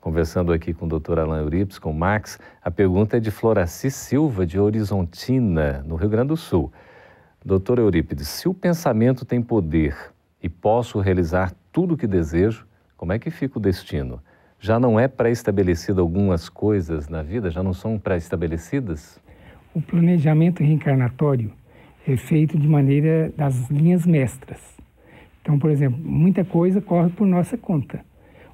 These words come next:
Speaker 2: O li-, nós temos o nosso, o uso do nosso livre-arbítrio. Então, eu acho que a gente pode renovar o destino todos os dias.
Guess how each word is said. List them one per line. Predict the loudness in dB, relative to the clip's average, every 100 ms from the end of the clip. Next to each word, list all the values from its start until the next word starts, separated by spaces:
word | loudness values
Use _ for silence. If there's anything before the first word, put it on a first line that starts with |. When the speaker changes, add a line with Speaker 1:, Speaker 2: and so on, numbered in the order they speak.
| 0
Speaker 2:
O | 2
li-, | 4
nós | 4 2 2
temos | 2 4 4
o |
nosso, | 4 4 2 0 0 0
o | 0 0 0 0
uso | 0 0
do | 0
nosso | 0 0 0 0
livre-arbítrio. | 0 2 2 2 2 2 -2 -4 -6 -20 -20 -20 -20 _ -4
Então, | 2 4
eu | 4
acho | 2 0
que | 2 2 0 -10 -12 -2
a | 2
gente | 4 4 4 2
pode | 0 0 2
renovar | 2 2 2
o | 2
destino | 0 -2 0 0 2
todos | 0 0
os | 0
dias. | 0 -2 -4 -8